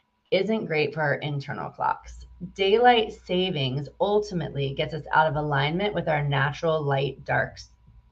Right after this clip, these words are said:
cycle, which is what our internal clock is. And that is called circadian rhythm. So let's talk a little bit about circadian rhythm. So we know what daylight savings is.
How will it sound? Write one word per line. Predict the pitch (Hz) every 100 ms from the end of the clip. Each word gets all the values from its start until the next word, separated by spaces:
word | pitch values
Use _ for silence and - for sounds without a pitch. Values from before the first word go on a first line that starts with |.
| _
cycle, | - - 214 208 139 123 151 180 - - -
which | 151
is | 151 131
what | 143
our | 139
internal | 240 247 165 117
clock | - - -
is. | - - - _ -
And | 160 170
that | 226 240
is | 208
called | - 151 143
circadian | 143 160 - 143 139 160
rhythm. | 202 220 131 151
So | 175
let's | 156 160 -
talk | 214 208
a | 220
little | 160 156
bit | 156 -
about | 151 139
circadian | - 147 151 143
rhythm. | 139 110 -
So | -
we | 139
know | 139 156
what | 214
daylight | 214 185 165 -
savings | 147 139 147 139
is. | 143 143 143